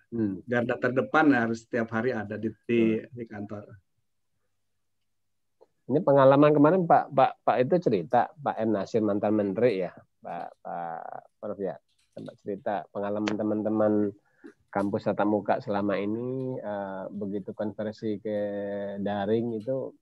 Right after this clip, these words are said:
Speaker 1: pengalaman-pengalaman yang mereka, apa namanya, alami gitu ya, menarik juga, mungkin kita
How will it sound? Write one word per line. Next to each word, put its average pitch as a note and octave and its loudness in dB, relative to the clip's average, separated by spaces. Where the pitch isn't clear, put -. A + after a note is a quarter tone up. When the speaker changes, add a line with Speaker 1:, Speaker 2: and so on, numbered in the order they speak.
Speaker 1:
pengalaman-pengalaman G#2+ -4
yang G#2 -6
mereka, G2+ -4
apa - -14
namanya, G#2 -4
alami A2 -6
gitu B2 -10
ya, G#2+ -2
menarik G2+ -4
juga, A2 -4
mungkin G#2 -6
kita G2+ -12